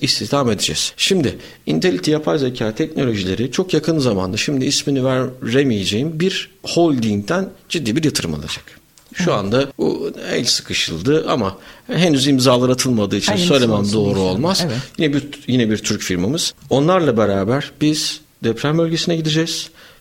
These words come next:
Speaker 1: Orada bir konteyner kuracağız. Artık ne kadar süreli olur bilmiyorum ama şöyle eğitimler vereceğiz.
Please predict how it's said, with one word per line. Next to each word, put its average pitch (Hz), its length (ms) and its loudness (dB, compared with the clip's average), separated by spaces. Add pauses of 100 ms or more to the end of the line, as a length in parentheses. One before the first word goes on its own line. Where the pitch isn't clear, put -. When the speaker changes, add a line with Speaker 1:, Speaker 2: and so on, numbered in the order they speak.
(120)
Speaker 1:
Orada 117 340 4
bir 98 160 -2
konteyner 120 540 -2
kuracağız. 156 580 -2 (100)
Artık 123 260 -4
ne 143 180 2
kadar 123 260 2
süreli 113 300 0
olur 101 220 -2
bilmiyorum 135 300 2
ama 104 220 0 (240)
şöyle 143 340 2
eğitimler 113 440 0
vereceğiz. 95 500 -2